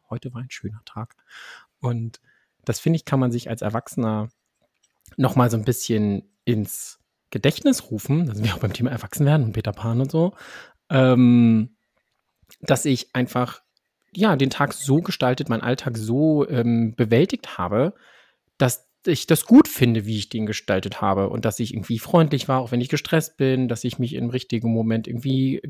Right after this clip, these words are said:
mit Gelassenheit Sachen an Situationen, äh, rangewagt habe und so.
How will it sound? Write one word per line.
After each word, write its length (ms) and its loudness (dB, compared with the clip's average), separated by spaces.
mit 360 0
Gelassenheit 580 2
Sachen 460 -4
an 160 -2
Situationen, 920 -2
äh, 80 -6
rangewagt 1080 -4
habe 160 -2
und 120 -8
so. 200 -4